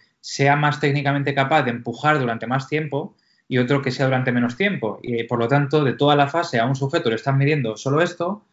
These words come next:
y a otro le estás midiendo esto. Entonces, eso es un problema. Y, y ya no solo eso, sino que, eh, cuando tú vas, eh, midiendo o utilizando diversos dispositivos,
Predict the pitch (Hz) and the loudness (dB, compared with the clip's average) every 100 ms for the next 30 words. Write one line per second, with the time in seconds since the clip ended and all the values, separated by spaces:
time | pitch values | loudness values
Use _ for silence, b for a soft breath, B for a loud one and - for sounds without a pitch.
0 | _ _ 123 120 135 131 131 120 120 117 | _ _ -2 2 2 2 0 0 0 0
1 | 139 196 - 95 - _ _ _ - 117 | 0 -2 -4 -10 -10 _ _ _ -8 -4
2 | 120 143 139 147 170 156 139 123 117 117 | 2 2 0 -4 -2 0 2 4 4 2
3 | 98 95 _ _ _ _ 143 131 127 120 | -2 -6 _ _ _ _ 2 4 6 4
4 | 120 117 110 110 107 104 117 - _ _ | 4 2 0 -2 -2 -6 -8 -16 _ _
5 | - - - 143 170 170 143 139 135 113 | -16 -10 -2 2 2 4 4 4 2 -2
6 | 120 120 120 117 117 113 113 b b _ | -2 -2 0 2 2 0 -4 b b _
7 | 127 123 117 113 110 110 110 104 - 123 | 0 2 2 0 -2 -2 -4 -6 -4 -2
8 | 117 139 139 156 160 151 - - 151 143 | 0 2 4 4 4 0 -6 -2 0 2
9 | 143 139 139 139 135 131 120 131 135 131 | 2 2 2 2 0 0 2 4 6 4
10 | 127 127 123 117 135 135 127 123 120 120 | 4 2 0 0 2 4 4 4 2 0
11 | 123 120 120 - - 139 131 139 | -2 -2 -6 -4 2 4 4 0